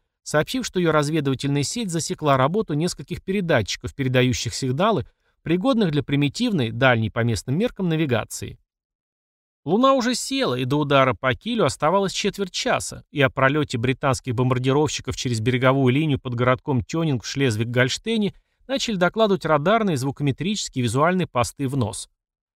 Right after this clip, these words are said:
В Киле запоздало подняли тревогу.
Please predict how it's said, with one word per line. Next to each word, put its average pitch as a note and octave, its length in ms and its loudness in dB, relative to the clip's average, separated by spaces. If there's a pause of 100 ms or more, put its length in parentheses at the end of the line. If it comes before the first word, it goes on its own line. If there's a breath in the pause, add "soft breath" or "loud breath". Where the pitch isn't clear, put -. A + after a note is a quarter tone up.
(300)
В - 80 -20
Киле C#3 260 2
запоздало B2+ 580 2
подняли A#2 380 -2
тревогу. A#2+ 560 -6